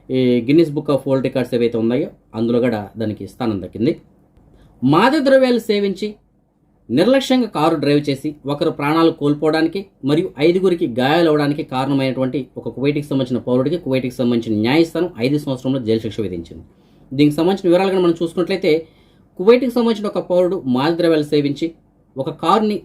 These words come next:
సెవెంత్ రింగ్ రోడ్ దగ్గర నిర్లక్ష్యంగా డ్రైవ్ చేసి మరొక కారుని ఢీకొనడం జరిగింది. ఆ కారుని ఒక ప్రవాసీ డ్రైవ్ చేస్తున్నాడు.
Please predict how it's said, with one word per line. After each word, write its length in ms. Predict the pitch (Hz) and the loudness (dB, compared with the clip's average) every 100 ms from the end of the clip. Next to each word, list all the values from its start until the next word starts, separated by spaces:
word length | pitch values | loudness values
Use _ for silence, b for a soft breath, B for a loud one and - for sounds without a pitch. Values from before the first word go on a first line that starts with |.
| - | -14
సెవెంత్ 520 | - 180 202 247 247 | -4 0 4 2 2
రింగ్ 240 | 143 156 | 0 2
రోడ్ 220 | 175 175 | 2 2
దగ్గర 200 | 151 131 | 0 -2
నిర్లక్ష్యంగా 560 | 156 117 131 151 160 151 | -2 -2 0 -2 0 -2
డ్రైవ్ 360 | 131 120 131 139 | 0 0 0 -2
చేసి 260 | 131 170 170 _ _ _ _ b b 120 | -2 -6 -8 _ _ _ _ b b 0
మరొక 400 | 143 196 269 254 | 4 4 4 2
కారుని 340 | 196 185 208 139 | 2 0 -4 -4
ఢీకొనడం 400 | 151 156 143 131 | -2 0 -2 -2
జరిగింది. 340 | 107 90 87 - _ _ | -4 -8 -14 -16 _ _
ఆ 180 | 143 170 | 0 2
కారుని 560 | 175 185 220 226 165 165 _ _ _ - | 2 2 4 4 0 -2 _ _ _ -10
ఒక 200 | 131 135 | -8 -4
ప్రవాసీ 420 | 135 143 160 170 | -2 0 2 2
డ్రైవ్ 360 | 131 113 127 139 | 2 2 2 2
చేస్తున్నాడు. 500 | 139 - 139 151 | -2 0 -2 -2